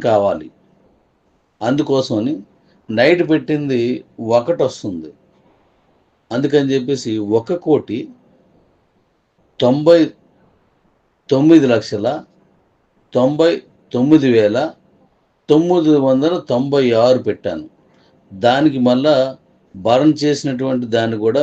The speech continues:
మీకు మన కాయిన్కి సంబంధించింది కూడా పంపించాను. ఆ కింద స్క్రీన్ షాట్ కూడా మీకు ఇచ్చాను, చెక్ చేయొచ్చు. యాభై లక్షల కాయిన్స్ ఎప్పుడు ఎన్ని గంటలకు బర్న్ చేసాం ఇంటర్నేషనల్ టైమింగ్లో,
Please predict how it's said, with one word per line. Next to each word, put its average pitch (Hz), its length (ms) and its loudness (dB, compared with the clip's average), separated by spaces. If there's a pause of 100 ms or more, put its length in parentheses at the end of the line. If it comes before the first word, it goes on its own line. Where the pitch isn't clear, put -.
మీకు 107 240 -6 (560)
మన 110 100 -2 (640)
కాయిన్కి 123 380 0
సంబంధించింది 117 720 -6 (440)
కూడా 113 240 -2
పంపించాను. 120 540 -2 (500)
ఆ 113 60 -2 (100)
కింద 127 320 2
స్క్రీన్ 120 320 -8
షాట్ 117 220 -2
కూడా 117 220 -4
మీకు 95 180 -12
ఇచ్చాను, 78 320 -20 (760)
చెక్ 147 260 -4
చేయొచ్చు. 120 380 -2 (760)
యాభై 143 500 2 (100)
లక్షల 160 380 0
కాయిన్స్ 143 340 0 (280)
ఎప్పుడు 165 360 -4 (200)
ఎన్ని 147 320 2
గంటలకు 135 400 0
బర్న్ 107 260 -4
చేసాం 95 260 -8 (720)
ఇంటర్నేషనల్ 139 720 -2
టైమింగ్లో, 110 420 -2